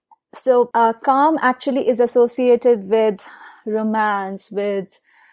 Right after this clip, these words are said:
sometimes, uh, your sexual engagements, with sometimes a lot of things, anything related to pleasure. When you talk about calm, well, that's what you mean.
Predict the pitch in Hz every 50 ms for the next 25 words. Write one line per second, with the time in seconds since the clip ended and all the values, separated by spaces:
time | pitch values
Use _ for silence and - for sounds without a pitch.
0 | _ _ - - 240 226 233 - 247 226 220 214 214 214 214 208 202 - - -
1 | - 214 196 196 196 185 202 196 196 190 196 202 196 202 - - 302 311 311 -
2 | - 269 262 240 220 220 202 202 202 202 196 - 208 202 202 202 202 202 - -
3 | 392 392 - - 226 220 214 208 - 214 202 196 202 196 196 202 208 202 - -
4 | - - _ _ _ _ - 269 277 294 294 285 277 277 - - 233 202 202 -
5 | 254 294 320 339 - 349 359 320 269 269 247 233 233 240 - 254 226 254 226 -
6 | - 226 220 202 180 233 285 339 415 453 - _ _ _ _ _ _ _ _ _
7 | 196 190 220 208 214 214 208 254 214 220 - 214 202 202 196 - - 311 311 311
8 | 285 262 254 247 226 - - 208 208 202 - - 220 208 - - 202 185 185 190
9 | - 190